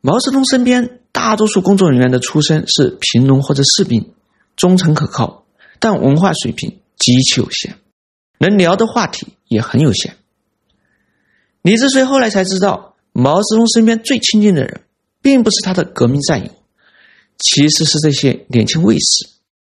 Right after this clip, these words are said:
毛泽东会跟他们聊女朋友，帮他们出主意，甚至亲自替他们起草情书。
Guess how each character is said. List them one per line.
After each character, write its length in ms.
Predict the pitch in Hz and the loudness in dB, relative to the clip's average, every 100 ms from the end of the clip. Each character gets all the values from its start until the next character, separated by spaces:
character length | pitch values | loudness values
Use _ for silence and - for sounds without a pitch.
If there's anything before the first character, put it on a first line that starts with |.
| _ _ _ _ _ _ _ | _ _ _ _ _ _ _
毛 180 | 147 254 | 0 0
泽 140 | 254 | 0
东 160 | 262 240 | 0 0
会 200 | 262 226 | 0 2
跟 140 | 220 | 2
他 80 | 214 | 2
们 160 | 214 160 | 2 2
聊 140 | 165 | 2
女 160 | 170 - | 0 -2
朋 200 | - 147 | -2 0
友， 340 | 143 - - | 0 -2 -10
帮 140 | - 131 | -6 -2
他 100 | 139 | -2
们 220 | 143 - _ | -2 -6 _
出 160 | - 175 | -4 -2
主 160 | 175 - | -2 -2
意， 280 | 135 - - _ - - - 294 | -4 -4 -12 _ -20 -10 -2 0
甚 200 | 285 233 | 2 0
至 100 | 190 | -2
亲 320 | - - 247 | -2 0 2
自 100 | 233 | 2
替 120 | - 202 | 0 0
他 100 | 190 | 2
们 280 | 175 185 - | 2 -2 -8
起 280 | - - 131 | -6 0 0
草 120 | 135 | 0
情 220 | - - | -4 -8
书。 220 | 113 117 | -8 -10